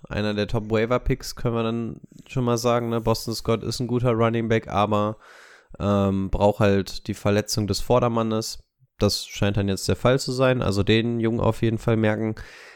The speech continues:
Letzte Woche auch schon angesprochen, Travis Fulgham war auch einer der größeren Waiver-Picks,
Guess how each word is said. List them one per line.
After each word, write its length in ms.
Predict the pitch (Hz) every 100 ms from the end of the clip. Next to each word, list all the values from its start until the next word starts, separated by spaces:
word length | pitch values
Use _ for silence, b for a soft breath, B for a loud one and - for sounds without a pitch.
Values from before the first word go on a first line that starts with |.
| B
Letzte 300 | - 120 -
Woche 180 | 120 120
auch 140 | 110 127
schon 160 | -
angesprochen, 580 | 123 123 - 127 120 120
Travis 400 | - 123 113 110
Fulgham 680 | - 127 135 - 135 135 127
war 160 | 110
auch 120 | 107 95
einer 280 | 76 117
der 140 | 110 110
größeren 520 | - 113 - 123 113
Waiver-Picks, 680 | 113 117 117 120 123 - -